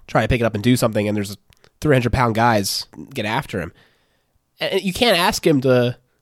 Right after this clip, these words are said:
pull a rabbit out of his hat that, that many times. A magician usually only has one, right? <laughs> Like,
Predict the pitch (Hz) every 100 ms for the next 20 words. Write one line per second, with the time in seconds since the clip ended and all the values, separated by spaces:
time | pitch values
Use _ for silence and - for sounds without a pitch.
0 | _ - 175 147 135 151 139 127 113 -
1 | 123 120 120 - - - 127 123 107 147
2 | - - 113 135 160 160 156 147 151 147
3 | 135 151 214 180 _ _ _ _ 123 139
4 | 180 180 - - - - 202 226 - -